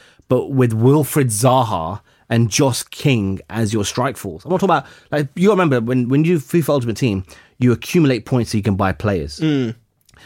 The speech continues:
Speaker 1: Some people actually use their own money to then buy players. So you could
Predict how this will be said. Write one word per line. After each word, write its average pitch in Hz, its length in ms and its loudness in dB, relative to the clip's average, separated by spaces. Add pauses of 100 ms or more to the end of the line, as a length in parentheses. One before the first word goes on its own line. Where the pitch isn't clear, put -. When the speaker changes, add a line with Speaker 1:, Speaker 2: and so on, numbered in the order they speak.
(140)
Speaker 1:
Some 170 200 2
people 151 220 2
actually 120 340 -4 (260)
use 127 240 4
their 120 140 0
own 113 220 4
money 113 340 2
to 101 140 -4
then 92 180 0
buy 90 220 -2
players. 90 480 -8 (300)
So - 160 0
you 139 80 4
could 143 120 -2